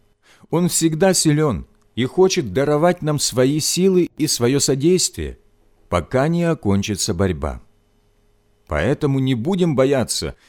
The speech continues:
и не будем страшиться, потому что Господь господствующих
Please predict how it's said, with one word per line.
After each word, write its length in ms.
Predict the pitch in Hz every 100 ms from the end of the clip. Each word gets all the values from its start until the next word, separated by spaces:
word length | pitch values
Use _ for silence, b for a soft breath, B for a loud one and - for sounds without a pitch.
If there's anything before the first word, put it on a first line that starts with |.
| b b
и 100 | 165
не 120 | 175
будем 320 | 165 214 202
страшиться, 880 | 190 - 180 175 - 160 - - 64 _ _ _ _
потому 320 | 131 135 165 190
что 240 | - 160
Господь 560 | 143 135 - 156 160 104
господствующих 1300 | 104 - - 151 180 - 185 180 120 - 82 -